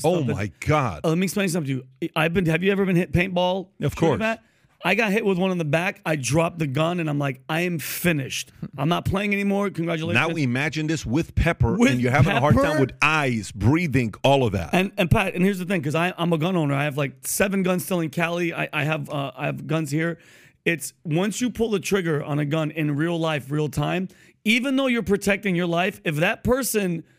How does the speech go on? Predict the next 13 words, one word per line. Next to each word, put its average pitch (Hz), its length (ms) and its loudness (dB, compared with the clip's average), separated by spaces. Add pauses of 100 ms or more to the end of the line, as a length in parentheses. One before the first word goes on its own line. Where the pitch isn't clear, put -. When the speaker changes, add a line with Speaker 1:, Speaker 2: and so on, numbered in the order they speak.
(140)
Speaker 2:
lives 190 380 2
that's 156 240 -4
coming 214 320 0
to 214 120 2
attack 202 320 0
you 180 60 -2
to 160 80 -4
kill 190 220 0
you, 202 240 -2 (220)
they 180 260 2
can 202 200 0
sue 226 340 0
you 170 360 0